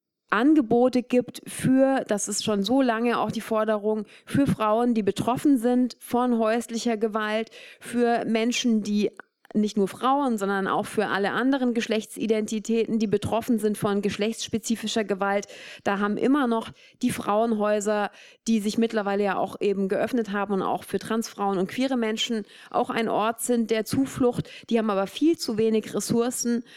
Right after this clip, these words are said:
Das ist in, in allen Bundesländern weiterhin der Fall. Da braucht es viel mehr Geld. Das wären alles Maßnahmen, die die Bundesregierung natürlich auch treffen müsste und die zum Glück auch die neue Bundesregierung auch ja jetzt in,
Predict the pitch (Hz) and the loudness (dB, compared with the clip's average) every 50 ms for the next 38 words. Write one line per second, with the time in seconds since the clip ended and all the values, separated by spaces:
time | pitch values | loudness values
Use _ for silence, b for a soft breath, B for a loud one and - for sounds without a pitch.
0 | B B B 208 196 190 196 208 - - - - 208 202 202 - 156 202 - 113 | B B B -4 -4 -4 -4 -8 -8 -6 -2 0 0 0 0 0 0 -2 -2 -2
1 | 170 214 247 269 269 220 240 247 247 240 233 226 220 220 220 214 214 214 208 208 | -2 0 2 2 2 2 2 2 2 0 0 0 0 0 2 2 2 0 0 0
2 | 214 - 226 214 214 220 214 208 208 208 202 - - 220 208 202 208 208 B B | 0 0 0 0 2 2 2 2 2 0 -2 -2 -4 -4 -2 -2 -4 -4 B B
3 | B B B - 202 226 226 233 233 226 233 - - - 220 - - - - - | B B B -2 -2 0 0 0 0 0 -2 -2 -4 -4 -4 -4 -6 -8 -10 -6
4 | - - 254 262 254 247 247 233 220 196 202 202 202 208 214 208 - 208 202 - | 0 2 2 4 4 2 2 0 0 0 0 0 0 0 0 -2 -2 -4 -4 -2
5 | 214 214 208 202 - - 220 233 220 - 214 202 208 202 - 208 196 196 202 196 | -2 -2 -2 0 0 0 0 0 -2 -2 -4 -4 -4 -4 -6 -4 -2 -2 -2 -2
6 | 190 196 190 185 202 208 214 202 - 202 190 190 196 202 202 202 196 190 190 - | -2 -2 0 0 0 0 0 -2 -2 -4 -2 0 0 0 2 0 0 0 0 0
7 | - 208 190 190 - - - 170 196 214 - b b b b b b b b b | -2 -2 -2 -2 -4 -4 -4 -4 -4 -4 -6 b b b b b b b b b
8 | - - 220 226 233 - 285 262 262 277 269 - - 247 - - 220 254 262 254 | -8 -4 -4 -2 0 2 2 2 2 2 0 -2 -2 -2 0 2 2 2 2 0
9 | - - - 233 233 233 226 - - _ - - 233 220 214 208 240 240 - - | -2 -6 -6 -2 0 0 0 -2 -4 _ -8 -2 -2 0 2 2 2 0 0 -2
10 | - 214 214 - - 214 208 202 202 202 208 202 190 220 226 233 220 - - 220 | -4 -4 -4 -6 -4 -2 0 0 2 2 0 2 2 2 2 0 -2 -2 -2 -4
11 | 208 196 208 214 214 202 214 214 208 208 202 B B B B B B B - 202 | -2 0 0 0 0 0 0 0 -2 -4 -6 B B B B B B B 0 2
12 | 208 208 220 208 - - - - - 208 196 202 202 202 - - - 196 202 196 | 2 2 0 -2 -6 -10 -8 -4 -2 0 0 0 0 -2 -2 -2 -2 -2 -2 -2
13 | - - - - - 208 202 196 190 185 - | -4 -6 -6 -4 -2 -2 -2 -2 -4 -6 -10